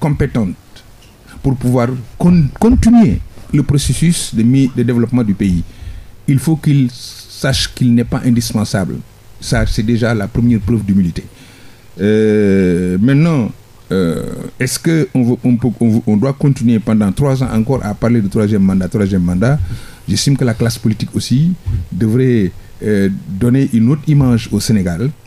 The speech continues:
euh, travailler sur des projets alternatifs à celui du président Macky Sall et, euh, le cas échéant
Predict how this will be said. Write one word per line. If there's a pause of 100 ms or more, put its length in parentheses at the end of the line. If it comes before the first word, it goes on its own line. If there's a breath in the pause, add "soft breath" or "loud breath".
(540 loud breath)
euh,
travailler
sur
des
projets
alternatifs (200)
à
celui
du
président
Macky
Sall (680 loud breath)
et,
euh,
le
cas
échéant